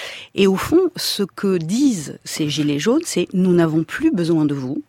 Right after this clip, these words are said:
et même, nous ne voulons plus de vous. » Vous, médias, et y compris B F M T V, qui est pourtant une chaîne qui a treize ans d'âge,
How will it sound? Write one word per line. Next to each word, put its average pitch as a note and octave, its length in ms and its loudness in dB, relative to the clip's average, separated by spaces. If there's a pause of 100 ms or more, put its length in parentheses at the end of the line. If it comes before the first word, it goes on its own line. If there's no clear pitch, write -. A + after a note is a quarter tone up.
(680)
et F3 80 2
même, F#3+ 360 6
nous F#3+ 200 6
ne E3+ 100 6
voulons F#3 440 2
plus E3+ 280 -2
de D3 80 2
vous. » C#3 280 -4 (560)
Vous, G#3+ 440 4 (100)
médias, F3+ 520 2 (180)
et E3 200 -2
y B3 100 2
compris C4 360 2
B F3+ 160 4
F F3 100 -4
M F3 100 -2
T F#3+ 100 -2
V, A3 140 0
qui - 100 -8
est D3+ 40 -2
pourtant - 280 -4
une F3 140 2
chaîne G3+ 240 0
qui D#3+ 180 0
a C#3+ 80 2
treize F3+ 400 -2
ans E3+ 80 2
d'âge, E3 480 0